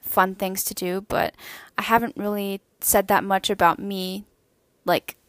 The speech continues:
myself, not just holidays. So, um, you guys can send me questions. Um, if you have my social media stuff or my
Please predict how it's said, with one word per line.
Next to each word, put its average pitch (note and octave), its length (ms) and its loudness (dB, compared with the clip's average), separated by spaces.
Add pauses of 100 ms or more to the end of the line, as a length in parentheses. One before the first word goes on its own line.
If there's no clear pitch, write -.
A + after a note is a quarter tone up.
(160)
myself, - 720 4
not - 220 0
just - 340 -4 (1200)
holidays. - 720 8 (240)
So, G3+ 460 4 (440)
um, G3 440 2
you A3 100 -8
guys A3 260 2
can A#3 120 -6
send G#3 260 -2
me F#3+ 140 -8
questions. B3 800 0 (520)
Um, G3+ 520 0 (580)
if - 180 -8
you G3+ 60 -6
have G3 340 2
my F#3+ 220 -4
social G3 380 0
media A3+ 640 -2 (260)
stuff G#3 560 0
or E3 460 0
my F#2 500 -6